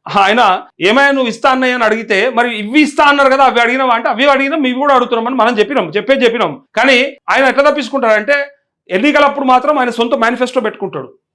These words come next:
తీసుకుపోయి అందరికి వంచొచ్చాడు. దుబ్బాకల రైతులకు కల్లాలు ఏర్పాటు చేస్తా అని చెప్పిండు, జత ఎడ్లు ఇస్తా అని చెప్పిండు, ఇంకా నాగన్లు అన్నాడు, ఓ, ఇంకా మత్తుకున్నాయి ఆయన చెప్పినాయి. అయితే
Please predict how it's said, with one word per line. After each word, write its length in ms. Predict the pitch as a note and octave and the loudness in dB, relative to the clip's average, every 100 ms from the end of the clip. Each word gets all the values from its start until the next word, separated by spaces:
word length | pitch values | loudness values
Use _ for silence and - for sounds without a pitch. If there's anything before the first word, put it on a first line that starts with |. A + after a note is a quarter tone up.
| - | -10
తీసుకుపోయి 380 | A3 B3 A3+ A#3+ | -4 0 0 0
అందరికి 320 | G3 B3 A#3 | 0 0 0
వంచొచ్చాడు. 540 | A3 A#3+ A3 G#3+ D3 - _ | 0 -2 -2 -4 -6 -14 _
దుబ్బాకల 520 | E3 F#3 A3 A3 D4+ D#4 _ _ | -2 0 2 4 2 0 _ _
రైతులకు 360 | E3+ G#3 B3 A#3+ | -2 0 -2 0
కల్లాలు 340 | G3 A3+ B3+ | 0 2 2
ఏర్పాటు 340 | A3+ A3+ G#3 F3 | 0 -2 -2 -4
చేస్తా 240 | F3 F3 | -4 -4
అని 140 | E3+ | -4
చెప్పిండు, 480 | D#3 D3+ D3 F3 - E3 | -6 -10 -10 -10 -10 -4
జత 240 | E3 A3 | 0 2
ఎడ్లు 320 | B3 G#3 A3 | 2 2 0
ఇస్తా 200 | D4+ D4 | 0 0
అని 140 | A#3+ E3+ | -2 -4
చెప్పిండు, 440 | - C#3+ - - | -10 -16 -12 -8
ఇంకా 220 | A3+ D4 | 0 2
నాగన్లు 480 | C#4 G#3+ B3+ C4 B3 | 4 4 4 2 0
అన్నాడు, 260 | A#3+ A#3+ C4 | -2 -4 -4
ఓ, 420 | C4 B3+ A#3+ C4 | -2 -2 2 2
ఇంకా 180 | C4+ B3 | 2 -2
మత్తుకున్నాయి 440 | G#3+ A#3+ C4+ C4 | -2 -2 0 2
ఆయన 160 | A3 F#3+ | 2 0
చెప్పినాయి. 280 | F#3 F#3 | -2 -2
అయితే 300 | D#3+ D3+ C3+ | -2 -4 -14